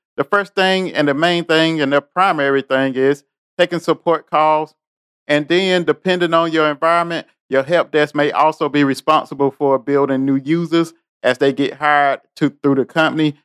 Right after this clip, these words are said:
and get put in the system. Let's take a look at taking support calls as a help desk analyst. So y-, help desk analyst, like I said earlier,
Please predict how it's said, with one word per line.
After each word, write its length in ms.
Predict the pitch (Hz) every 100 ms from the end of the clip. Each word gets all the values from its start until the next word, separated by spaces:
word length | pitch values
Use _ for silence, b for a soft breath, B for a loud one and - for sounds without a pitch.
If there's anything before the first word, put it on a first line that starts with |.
| _
and 140 | - 113
get 220 | 131 -
put 120 | 139
in 120 | 127
the 80 | 120
system. 500 | - 131 - 82 85 _ _ _ _ _ _
Let's 140 | 160 160
take 240 | - 160
a 40 | 151
look 280 | 156 160
at 300 | 151 147 - _ _ -
taking 240 | 156 147
support 480 | 139 135 165 147 -
calls 380 | 135 131 127 -
as 200 | 127 120
a 60 |
help 280 | 117 135 -
desk 220 | 127 117
analyst. 500 | - 120 101 87 82 - _ _ _ _ -
So 360 | 170 160 151 _
y-, 120 | - -
help 220 | 175 170
desk 200 | 160 156
analyst, 500 | - 160 156 151 147 _ -
like 160 | 131
I 60 | 139
said 320 | - 139 135
earlier, 540 | 139 147 151 147 147